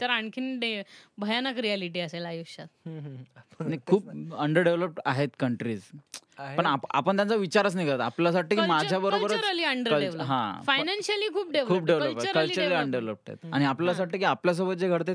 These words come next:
Speaker 3: तेच चुकीचं घडतंय.
Speaker 1: हो. म्हणजे आता for example तू दुबई वगैरे अशी देश घे की त्यां-, ते वाळवंटात राहतात रे.
Speaker 3: हम्म.
Speaker 1: तर त्यांच्या काही कला वगैरे हे आहेत,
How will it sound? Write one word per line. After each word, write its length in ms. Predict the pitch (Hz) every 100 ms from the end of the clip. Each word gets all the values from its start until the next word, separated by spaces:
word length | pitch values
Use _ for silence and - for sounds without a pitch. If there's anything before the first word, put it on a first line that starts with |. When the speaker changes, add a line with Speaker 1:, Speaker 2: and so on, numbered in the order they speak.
| 175
Speaker 3:
तेच 120 | 185 -
चुकीचं 320 | 147 143 135
घडतंय. 260 | 113 214
Speaker 1:
हो. 200 | 185 170 - _ _ _ - -
म्हणजे 280 | 254 277 339
आता 300 | 339 320 339
for 200 | 320 320 311
example 420 | 277 311 294 320
तू 80 | 330
दुबई 400 | 294 285 285 302
वगैरे 300 | 294 285 294
अशी 260 | 285 - 269
देश 240 | 233 190
घे 160 | 185 165
की 260 | 240 262 - - - -
त्यां-, 320 | 269 269 262
ते 80 | 330
वाळवंटात 600 | 330 311 330 359 381 349
राहतात 360 | 320 247 240 233
रे. 140 | 233
Speaker 3:
हम्म. 480 | 190 _ 214 202 196
Speaker 1:
तर 220 | 269 294 254 _ _ -
त्यांच्या 360 | 294 277 262 320
काही 240 | 311 320
कला 320 | 285 294 302
वगैरे 440 | 302 285 294 294 285
हे 160 | 285
आहेत, 320 | 277 208 175